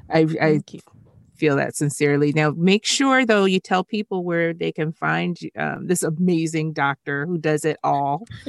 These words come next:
Speaker 1: who does
Speaker 2: <laughs>
Speaker 1: everything.
Speaker 2: Yes, you can find me on my website, which is w w w dot stephanie brown coaching dot com. You can also find me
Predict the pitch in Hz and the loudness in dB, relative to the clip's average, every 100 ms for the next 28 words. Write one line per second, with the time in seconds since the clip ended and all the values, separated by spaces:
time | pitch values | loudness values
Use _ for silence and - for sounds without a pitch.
0 | 196 - 196 180 - 170 165 160 151 156 | -8 -4 -2 0 0 -2 -2 0 -2 -2
1 | 147 143 226 381 _ - - - - _ | -4 -2 -4 -4 _ -20 -20 -20 -20 _
2 | 294 240 233 208 196 190 - - 196 247 | -8 -4 -2 0 0 -2 -4 -8 -2 0
3 | 294 269 220 208 196 185 185 165 160 170 | 0 -2 0 0 0 -2 0 0 0 0
4 | 170 175 - 170 165 175 175 170 - 160 | 0 -2 -4 -4 -4 -4 -4 -4 -4 -2
5 | 156 151 - - - _ - 170 180 170 | -2 -2 -8 -20 -20 _ -4 -2 -2 0
6 | 165 165 160 160 156 160 165 165 156 175 | 0 0 -2 -2 0 0 0 -2 -2 -4
7 | - - - 160 - 185 185 165 156 175 | -4 -10 -4 -4 -2 -2 -2 0 0 -2
8 | - 170 165 - 190 269 - 143 - - | -2 0 0 -4 -6 -6 -6 -4 -4 -8
9 | 170 165 165 302 _ _ - - - - | -6 -4 -4 -6 _ _ -20 -20 -8 -4
10 | 180 185 170 175 196 180 170 175 170 185 | 0 2 2 2 2 2 0 0 0 -2